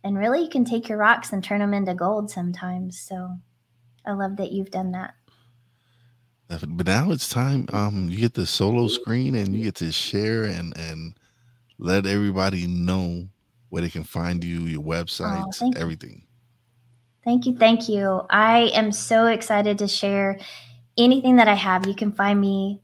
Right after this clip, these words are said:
Speaker 1: on LinkedIn. You can find me on Facebook. But, um, I have my Coach Karen Gray website. And right now, I would love to gift for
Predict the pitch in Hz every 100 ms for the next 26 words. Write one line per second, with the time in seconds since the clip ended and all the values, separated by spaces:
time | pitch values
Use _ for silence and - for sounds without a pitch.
0 | _ 202 190 190 190 190 214 - 214 220
1 | 220 226 220 220 214 214 202 202 196 190
2 | 190 190 190 185 185 190 - _ 233 254
3 | - 254 247 - _ _ _ _ _ _
4 | - _ - 208 185 - 190 185 190 208
5 | - _ _ - 208 202 196 196 220 214
6 | - - - _ _ - - 214 208 202
7 | 190 190 190 202 - 202 202 202 - _
8 | _ _ 208 202 202 208 233 233 208 190
9 | - 196 208 202 196 196 190 202 220 -
10 | 226 208 185 - 196